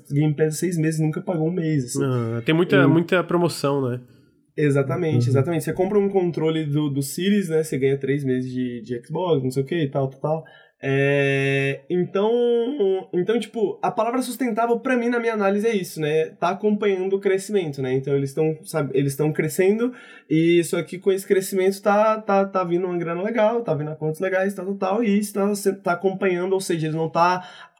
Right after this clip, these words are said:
Speaker 1: não tá excedendo as expectativas deles do que que eles iam tá gastando, né, relativamente. Eu acho que é mais ou menos esse,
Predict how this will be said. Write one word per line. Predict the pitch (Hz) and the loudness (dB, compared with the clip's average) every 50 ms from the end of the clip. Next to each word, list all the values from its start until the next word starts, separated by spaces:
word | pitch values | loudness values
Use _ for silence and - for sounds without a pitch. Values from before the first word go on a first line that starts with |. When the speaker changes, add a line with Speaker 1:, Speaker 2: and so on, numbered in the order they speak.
| _ _ _ _ _ _ _ - | _ _ _ _ _ _ _ -4
Speaker 1:
não | 156 170 185 190 190 | 0 2 2 2 2
tá | 190 185 175 180 185 185 - - - | 2 2 4 4 4 2 0 0 0
excedendo | 196 208 208 - - 233 208 165 151 190 202 214 214 202 | 0 0 0 0 2 2 2 4 4 4 4 4 4 4
as | 196 185 | 2 0
expectativas | 180 - - 208 196 196 - 190 175 - - - 190 160 175 156 143 | -2 -2 0 0 0 0 0 -4 -4 -4 -2 -2 -2 0 0 0 2
deles | 135 143 143 151 151 156 151 | 2 2 2 0 -2 -4 -4
do | 151 | -6
que | 143 - 156 147 | -6 -6 -6 -6
que | - 160 | -4 -2
eles | 156 156 143 147 | -2 -2 -2 -2
iam | 143 147 | -4 -4
tá | 143 143 | -4 -4
gastando, | 143 143 143 143 - - - 139 135 131 123 117 | -2 -2 -4 -4 -4 -2 0 2 2 2 0 0
né, | 117 120 120 123 | -2 -2 -2 -2
relativamente. | 127 123 127 117 117 117 - - 127 117 113 107 104 - - - | -2 -2 -4 -4 -6 -6 -8 -8 -8 -6 -6 -8 -10 -10 -8 -6
Eu | - | -6
acho | 135 135 - | -6 -6 -4
que | - | -4
é | 131 | -2
mais | 123 123 120 120 | 0 0 0 0
ou | 123 | 0
menos | 120 123 127 127 | -2 0 0 0
esse, | 127 131 - - 135 123 | -2 -2 -2 -2 -2 -4